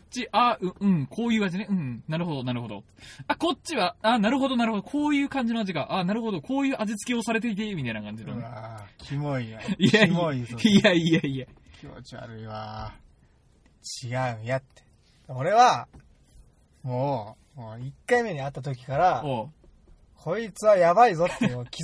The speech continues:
Speaker 2: づいたんやって。
Speaker 1: <laughs>
Speaker 2: で、こう、ラインとかいろいろやりとりするわけやん。
Speaker 1: おう。
Speaker 2: で、あの、普通、だ-、俺もよ-、俺は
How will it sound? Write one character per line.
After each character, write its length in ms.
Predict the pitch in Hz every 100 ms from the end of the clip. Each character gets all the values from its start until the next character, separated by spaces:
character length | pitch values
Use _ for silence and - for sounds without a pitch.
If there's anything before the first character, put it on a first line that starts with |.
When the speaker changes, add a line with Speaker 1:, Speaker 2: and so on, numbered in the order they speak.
| 214
Speaker 2:
づ 60 |
い 100 | 262
た 140 | - 190
ん 80 | 143
や 80 |
っ 40 | 123
て。 340 | - 120 113 - - _ _ -
Speaker 1:
<laughs> 440 | - _ - -
Speaker 2:
で、 400 | 170 220 123 - _ _ - _ _ _ _ _ _
こ 560 | 131 123 120 120 123 - _ _ -
う、 40 |
ラ 120 | 143
イ 60 | 151
ン 40 |
と 140 | 139 117
か 60 | - -
い 60 |
ろ 120 | 151 147
い 40 |
ろ 200 | 139 175
や 120 | 170 165
り 60 |
と 80 | 156
り 60 | -
す 80 | 156
る 80 |
わ 60 | 160
け 120 | 127
や 200 | 123 135
ん。 20 |
Speaker 1:
お 20 | 196
う。 40 | _ _ _ _ _ _
Speaker 2:
で、 440 | 143 247 156 120 - -
あ 180 | 139
の、 540 | 135 135 135 131 127 - - - _ _ - 92 - _ _
普 100 | -
通、 640 | - 254 277 269 170 123 - _ - - -
だ-、 120 | - 135
俺 180 | 196
も 120 | 254 160
よ-、 120 | -
俺 220 | 151 185
は 280 | 269 208 139